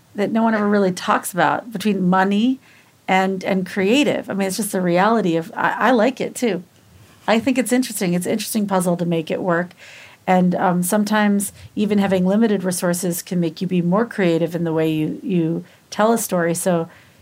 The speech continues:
it's not even a bad thing necessarily. Um, but I suppose as a showrunner, you're the, you're that, you're the person at that crossroads for all the other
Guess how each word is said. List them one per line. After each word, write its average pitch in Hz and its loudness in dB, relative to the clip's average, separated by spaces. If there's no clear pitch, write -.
it's 196 -8
not 208 2
even 180 0
a 151 0
bad 196 2
thing 170 -2
necessarily. 165 -2
Um, 175 -2
but 165 0
I 185 -2
suppose 190 0
as 170 -2
a 185 -4
showrunner, 175 0
you're 175 0
the, 170 -2
you're 170 0
that, 156 0
you're 190 2
the 190 0
person 180 -2
at 151 0
that - -4
crossroads 147 -6
for 165 0
all 165 6
the 165 0
other 170 0